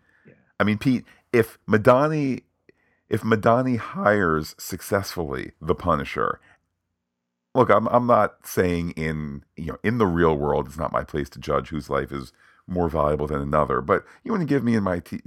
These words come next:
Speaker 2: T V M A show called The Punisher, Madani hires him to go kill the badderer people. He's badder,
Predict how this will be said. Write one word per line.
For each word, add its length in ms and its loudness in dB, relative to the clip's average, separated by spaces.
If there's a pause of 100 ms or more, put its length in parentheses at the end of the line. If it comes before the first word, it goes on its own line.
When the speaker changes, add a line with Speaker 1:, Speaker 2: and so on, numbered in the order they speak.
(100)
Speaker 2:
T 200 -6
V 300 0
M 160 -2
A 240 -4
show 400 -2
called 400 -6
The 100 -6
Punisher, 640 -4 (480)
Madani 600 2
hires 420 0
him 240 -6
to 80 -16
go 240 -2
kill 520 -4 (200)
the 180 2
badderer 1080 0
people. 540 -8
He's 320 -10
badder, 640 2